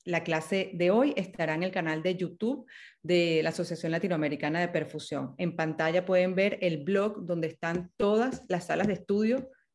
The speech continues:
que hemos realizado, inclusive el maratón de preguntas que hicimos en diciembre.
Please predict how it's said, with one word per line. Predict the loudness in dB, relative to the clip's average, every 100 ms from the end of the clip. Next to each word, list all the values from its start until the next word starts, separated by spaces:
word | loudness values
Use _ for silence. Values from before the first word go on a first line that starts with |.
| -2
que | 2 2 2 0
hemos | 0 2 0 -2
realizado, | -2 -2 -2 -2 0 2
inclusive | 2 -2 -4 -2 2 2 2
el | 0
maratón | 0 -2 -2 -4
de | -2
preguntas | 0 -2 -4 -6
que | -8
hicimos | -6 -2
en | 0
diciembre. | 0 0 2 2 2 -2